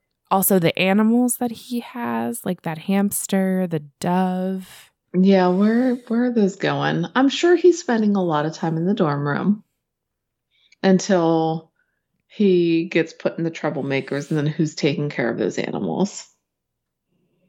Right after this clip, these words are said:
Speaker 2: But he does have a very nice voice. I know he gets a lot of flack for continuing to <laughs> play a high school character, even though he has to be, like, your age by now.
Speaker 1: He probably is. <laughs>
Speaker 2: But that's fine. Like, whatever.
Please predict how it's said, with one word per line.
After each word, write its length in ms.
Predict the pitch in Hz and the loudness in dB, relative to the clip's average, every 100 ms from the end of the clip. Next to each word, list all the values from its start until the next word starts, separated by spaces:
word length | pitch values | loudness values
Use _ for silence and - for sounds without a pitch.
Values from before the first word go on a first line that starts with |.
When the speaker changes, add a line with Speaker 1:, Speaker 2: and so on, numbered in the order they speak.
| _ _ _ _ _ - | _ _ _ _ _ 0
Speaker 2:
But 260 | 190 165 190 | 2 2 2
he 140 | 202 | 2
does 240 | 180 160 | 2 0
have 160 | 185 180 | -2 -2
a 100 | 190 | -2
very 240 | 196 165 | 0 0
nice 340 | 175 170 196 - | 0 -2 -4 -4
voice. 380 | 147 143 135 - | -2 0 -2 -4
I 60 | |
know 240 | 151 147 147 | -2 -2 -2
he 160 | 165 | -2
gets 240 | 160 151 - | -2 -4 -2
a 60 | |
lot 180 | 147 139 | 0 0
of 100 | 147 | -2
flack 300 | - 139 135 | -4 -4 -4
for 220 | - 147 | -6 -8
continuing 580 | 143 - 151 147 143 147 | -6 -6 -4 -4 -2 -4
to 80 | 160 | -4
<laughs> 0 | |
play 240 | - 220 | -2 0
a 80 | 202 | 0
high 200 | 208 - | 0 -4
school 280 | 165 - 190 | -4 -6 -10
character, 440 | - 170 143 - 147 | -4 -4 -4 -6 -10
even 240 | 156 143 | -10 -12
though 160 | 135 151 | -10 -8
he 160 | 147 156 _ - | -10 -12 _ -12
has 300 | 147 131 - | -8 -8 -10
to 100 | - | -14
be, 140 | - | -10
like, 260 | 123 113 - | -8 -8 -8
your 180 | 127 78 | -8 -6
age 300 | 78 160 - | -8 -10 -10
by 140 | 73 | -10
now. 260 | 58 90 185 | -8 -6 -2
Speaker 1:
He 140 | 226 | 0
probably 480 | 190 107 80 - - | 0 -2 -4 -6 -6
is. 420 | - 233 214 214 | 0 2 2 -4
<laughs> 60 | - _ _ _ - | -10 _ _ _ 0
Speaker 2:
But 160 | 285 | 0
that's 260 | 302 294 330 | 2 -2 -4
fine. 500 | - 196 135 139 170 | -4 -2 -2 -4 -6
Like, 400 | 160 147 147 - - _ _ _ _ _ _ | -6 -6 -8 -16 -20 _ _ _ _ _ _
whatever. 600 | 226 208 - - 131 175 | -6 -4 -6 -4 -2 -2